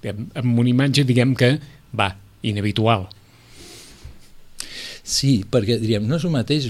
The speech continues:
Speaker 2: veure que peguen una manifestació en, en Colòmbia que, eh, veure que a,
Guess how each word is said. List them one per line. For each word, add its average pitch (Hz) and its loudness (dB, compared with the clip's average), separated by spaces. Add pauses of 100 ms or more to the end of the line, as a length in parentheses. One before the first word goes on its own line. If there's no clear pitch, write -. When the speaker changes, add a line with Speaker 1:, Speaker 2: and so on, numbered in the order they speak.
Speaker 2:
veure 110 4
que 98 -2
peguen 113 0
una 107 -2
manifestació 101 -4 (240)
en, 98 -4
en 90 -6
Colòmbia 117 2 (640)
que, 143 4
eh, 104 -2
veure 113 2
que 110 -2 (460)
a, 117 0